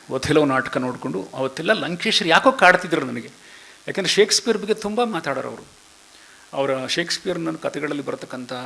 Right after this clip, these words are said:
ಸ್ವಾಮಿದ್ರೋಹ, ಕೃತಜ್ಞತೆ, ಆ, ಸ್ತ್ರೀ ಲಂಪಟತನ, ಬಿಟ್ರೇಯಲ್‌ಗಳು, ಆ ಯಾಗೋ ಕ್ಯಾರೆಕ್ಟ್ರು, ಇವನ್ನೆಲ್ಲ ತುಂಬ, ತುಂಬ ನಮಗೆ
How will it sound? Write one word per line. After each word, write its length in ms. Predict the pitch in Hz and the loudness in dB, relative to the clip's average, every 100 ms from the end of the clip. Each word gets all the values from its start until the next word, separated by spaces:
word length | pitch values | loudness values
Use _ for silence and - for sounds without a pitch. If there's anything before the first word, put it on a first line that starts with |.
| 123 | -6
ಸ್ವಾಮಿದ್ರೋಹ, 840 | - 131 143 131 131 127 117 120 | -2 0 0 -2 -4 -4 -6 -10
ಕೃತಜ್ಞತೆ, 960 | 120 - 143 160 - 135 135 127 120 117 | -10 -8 -6 -6 -6 -6 -6 -6 -6 -8
ಆ, 960 | - - - - - - - - - | -10 -20 -20 -20 -20 -20 -20 -18 -14
ಸ್ತ್ರೀ 300 | 135 - 160 | -10 -8 -4
ಲಂಪಟತನ, 580 | 165 139 127 - - 120 120 123 127 | -4 -6 -6 -10 -8 -8 -8 -10 -6
ಬಿಟ್ರೇಯಲ್‌ಗಳು, 1080 | 156 - 175 156 135 123 123 123 - - - - - - - | -6 0 2 2 2 -2 -6 -8 -10 -18 -20 -20 -20 -20 -12
ಆ 120 | 143 143 | -6 -4
ಯಾಗೋ 400 | 147 151 151 143 | -2 -2 -2 -4
ಕ್ಯಾರೆಕ್ಟ್ರು, 460 | 127 127 117 - | -4 -6 -8 -10
ಇವನ್ನೆಲ್ಲ 240 | 131 147 208 | -8 -8 -10
ತುಂಬ, 340 | - 185 226 | -10 -4 -4
ತುಂಬ 240 | 220 190 | -2 -2
ನಮಗೆ 300 | 175 143 135 | -2 -2 -4